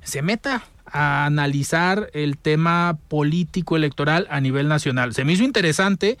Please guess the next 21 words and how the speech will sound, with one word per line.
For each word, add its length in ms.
eh, 420
porque 320
no 260
cualquiera 840
se 140
anima. 380
Eh, 560
¿cómo 280
ves 400
el 160
escenario 560
nacional, 560
el 160
escenario 400
político 520
electoral, 600
pues, 140
para 320
el 280
próximo 460
año 320